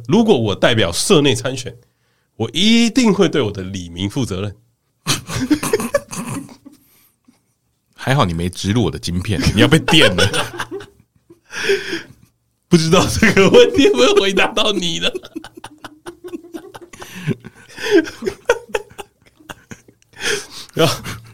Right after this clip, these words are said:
Speaker 1: 想请问二号参选人
Speaker 2: 啊，是。
Speaker 1: 啊，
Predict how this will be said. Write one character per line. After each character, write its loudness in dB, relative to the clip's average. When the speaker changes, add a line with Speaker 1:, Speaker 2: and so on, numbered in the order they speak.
Speaker 1:
想 2
请 0
问 2
二 0
号 0
参 0
选 0
人 -6
Speaker 2:
啊， -8
是。 -6
Speaker 1:
啊， -12